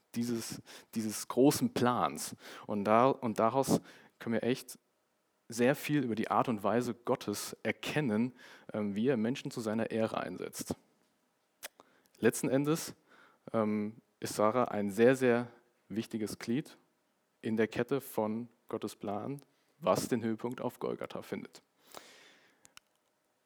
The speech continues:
Und wir schauen mal, was weiter im Text passiert, die Verse drei bis neun.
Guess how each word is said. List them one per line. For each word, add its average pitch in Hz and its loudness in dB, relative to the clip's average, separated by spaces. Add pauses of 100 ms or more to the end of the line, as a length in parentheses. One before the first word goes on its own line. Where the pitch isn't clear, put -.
(440)
Und 110 0 (640)
wir 110 0
schauen 127 4
mal, 143 0 (540)
was 107 -2
weiter 104 2
im 110 0
Text - -8
passiert, - -4
die 107 -14
Verse 101 0
drei 95 0
bis 104 -6
neun. 87 -6